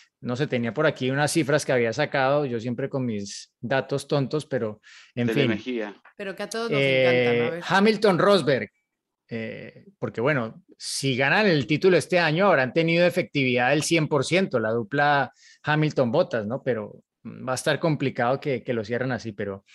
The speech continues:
Speaker 1: eh, Hamilton, Rosberg corrieron juntos, contando la era híbrida solamente, no dos mil trece, porque ahí no estaban en la posición de, de dominio que arrancó en dos mil catorce. Fueron cincuenta y nueve grandes premios juntos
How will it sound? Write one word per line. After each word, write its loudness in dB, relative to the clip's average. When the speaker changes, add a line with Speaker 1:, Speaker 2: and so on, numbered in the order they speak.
Speaker 1:
eh, -6
Hamilton, 2
Rosberg 2
corrieron 0
juntos, -2
contando 0
la 2
era 6
híbrida 6
solamente, 2
no 2
dos 0
mil -2
trece, 0
porque -6
ahí 0
no 2
estaban 2
en 0
la 0
posición -4
de, 2
de 2
dominio -2
que -4
arrancó -2
en -4
dos -2
mil -2
catorce. -2
Fueron 4
cincuenta 2
y 4
nueve 4
grandes 2
premios 2
juntos 0